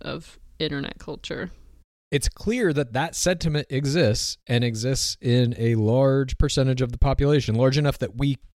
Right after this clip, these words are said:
Speaker 2: in scrolling, you cannot find a supportive comment. It's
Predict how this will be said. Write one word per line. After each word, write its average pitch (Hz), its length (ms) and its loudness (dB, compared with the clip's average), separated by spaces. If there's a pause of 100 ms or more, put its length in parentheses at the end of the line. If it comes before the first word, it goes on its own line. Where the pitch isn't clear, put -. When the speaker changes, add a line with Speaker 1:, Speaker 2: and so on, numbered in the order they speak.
(560)
Speaker 2:
in 151 140 -2
scrolling, 151 420 2
you 117 100 2
cannot 139 480 0
find 123 380 -4
a 101 60 0
supportive 101 440 -2
comment. 98 380 -2 (340)
It's - 180 -2